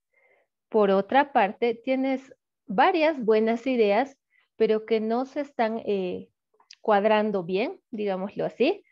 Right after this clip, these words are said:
Puedes mejorar el uso de conectores para que sean mucho más ordenadas y para que realmente formen una secuencia.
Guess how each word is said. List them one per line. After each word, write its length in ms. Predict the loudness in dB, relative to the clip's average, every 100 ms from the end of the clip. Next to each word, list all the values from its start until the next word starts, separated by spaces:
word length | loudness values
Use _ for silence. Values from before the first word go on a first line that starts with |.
| _ _ _ _ _
Puedes 260 | 4 4 2
mejorar 420 | -2 0 2 2
el 180 | 2 -2
uso 200 | -2 -4
de 140 | -4
conectores 680 | -6 -8 -8 -4 0 0 -2
para 280 | -4 -2 -2
que 180 | -4 -4
sean 440 | 0 2 2 -2 _ _ _ _
mucho 500 | 2 4 2 -2 -2
más 380 | 0 -2 -4 -12
ordenadas 800 | -6 -2 -2 -2 -2 -2 -2 -2
y 60 | -6
para 260 | -6 -6 -4
que 160 | -6
realmente 560 | -4 -2 -2 -6 -6 -8
formen 540 | -4 -6 -4 -6 -8 _
una 320 | -14 -10 -10
secuencia. 920 | -6 -6 0 2 2 0 -2 -10 -12